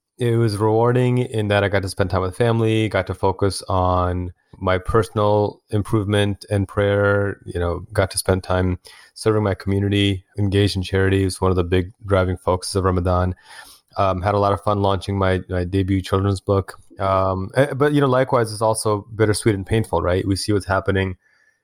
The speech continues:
to the Uyghur Muslims, uh, to, um, in,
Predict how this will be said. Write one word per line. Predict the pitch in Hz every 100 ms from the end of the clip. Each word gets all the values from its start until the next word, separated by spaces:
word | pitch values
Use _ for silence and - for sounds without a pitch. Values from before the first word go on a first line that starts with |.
| _
to | - 98 98 98 95
the | 95
Uyghur | 104 104
Muslims, | 101 92 104 101 101 98 - -
uh, | - 92 92 90 90
to, | - 95 92 90 90 90 90 -
um, | 90 85 85 85 -
in, | 92